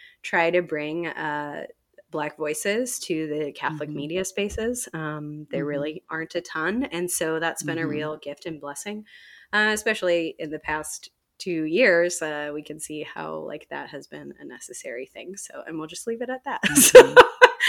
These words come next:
Speaker 1: <laughs>
Speaker 2: No, I mean, absolutely. And, um, it's, it's awesome that you have the opportunity to share this book as well. So at the end of the podcast, I definitely wanna tell us about where to find the book and how to find the book, 'cause I think that's so important, because you're right, our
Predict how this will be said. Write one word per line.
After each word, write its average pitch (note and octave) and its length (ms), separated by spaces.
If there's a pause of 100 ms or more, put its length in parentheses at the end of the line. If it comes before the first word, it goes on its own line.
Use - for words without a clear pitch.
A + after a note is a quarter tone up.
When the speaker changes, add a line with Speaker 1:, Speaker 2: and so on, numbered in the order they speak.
(400)
Speaker 1:
<laughs> - 40
Speaker 2:
No, F#3 420
I F#3+ 80
mean, F#3+ 280
absolutely. E3+ 800
And, D#3+ 400
um, D#3+ 440
it's, - 240
it's F#3 200
awesome G3+ 260
that F3 100
you D#3+ 80
have E3 140
the D#3 80
opportunity D3+ 480
to D3+ 120
share D3+ 260
this C#3 160
book D3+ 340
as C#3 180
well. C#3+ 240
So - 140
at D3+ 100
the - 140
end E3 160
of E3 80
the D#3 80
podcast, D3 500
I C#3 60
definitely D3+ 260
wanna D3 140
tell C#3+ 180
us C#3+ 120
about C#3 200
where G3 100
to G#3 80
find F#3 220
the E3 60
book D#3 240
and C#3+ 100
how D#3 140
to D#3 80
find D3+ 220
the C#3+ 60
book, C#3 180
'cause - 100
I D3+ 60
think D#3 140
that's C#3+ 180
so D3 120
important, C#3 520 (260)
because C#3 240
you're C#3+ 100
right, C#3+ 240
our C#3+ 320